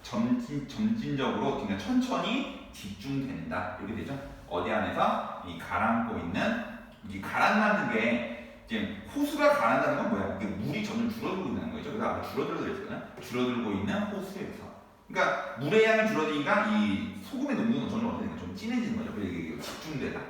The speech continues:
이렇게 돼 있습니다. No matter what. 한 단어로 하면, 네, 요거는 이제 내신용이에요. 그래서 외-, 그 필요할 때만 외우면 돼. 이거 한 단어로 한 게 의문사 플러스 해거든.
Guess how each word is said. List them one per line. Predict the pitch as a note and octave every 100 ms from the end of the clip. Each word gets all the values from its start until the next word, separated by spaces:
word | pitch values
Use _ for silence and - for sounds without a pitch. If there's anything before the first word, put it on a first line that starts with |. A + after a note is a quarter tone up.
| -
이렇게 | G#2+ A#2+
돼 | -
있습니다. | - - - - - - - - - - - - -
No | - -
matter | - D#4 - -
what. | - - - - - - - - -
한 | F#3+
단어로 | G3 - -
하면, | - - - - - - F#2
네, | F#2+ G2
요거는 | - F3 -
이제 | A3 -
내신용이에요. | F#3+ - F3 D3 A#2+ - G2 G2+
그래서 | G2 G2+ E2+
외-, | - - - -
그 | G#2 G2 -
필요할 | - C#4 C#4
때만 | A3
외우면 | - -
돼. | G#3+ - G3 - - - -
이거 | C3 A#3 B3 A#3+ -
한 | -
단어로 | C#4+ C#4
한 | - G3+
게 | G3+ G3+ G#3
의문사 | - F3+ A3
플러스 | A#3 G#3 -
해거든. | A#2+ G2+ -